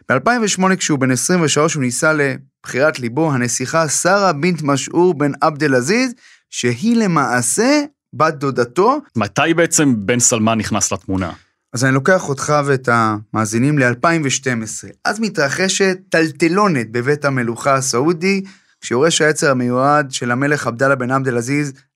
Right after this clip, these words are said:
Speaker 1: נייף, הנסיך נייף מהבנים של אבן סעוד, מת, ואחיו סלמן מוזעק להחליפו בתפקיד יורש העצר. למעשה, מאז כבר בן סלמן החל לנהל את הלשכה של אביו.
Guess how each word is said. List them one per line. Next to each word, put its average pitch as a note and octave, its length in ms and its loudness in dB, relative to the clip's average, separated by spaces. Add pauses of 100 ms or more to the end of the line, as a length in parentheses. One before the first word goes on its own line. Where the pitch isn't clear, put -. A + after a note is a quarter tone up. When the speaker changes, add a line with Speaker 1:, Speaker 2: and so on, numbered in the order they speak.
Speaker 1:
נייף, C#3+ 440 0
הנסיך B2 420 -4
נייף D#3+ 280 0
מהבנים B2+ 640 -4
של C3 200 -4
אבן C3+ 220 -2
סעוד, C#3 600 -2
מת, F#3+ 360 -4 (460)
ואחיו E3 500 -4
סלמן D3+ 800 -2 (320)
מוזעק A#2+ 440 -4
להחליפו B2+ 420 -2
בתפקיד C3+ 520 -4
יורש A#2+ 380 0
העצר. G3+ 440 0 (440)
למעשה, A3+ 360 0
מאז G3+ 400 2
כבר F3+ 300 -2
בן F3+ 220 -2
סלמן D#3 440 -2
החל A3+ 380 -4
לנהל A3 300 -2
את A3+ 100 -4
הלשכה A3+ 380 -2
של A3 200 0
אביו. A3+ 300 -4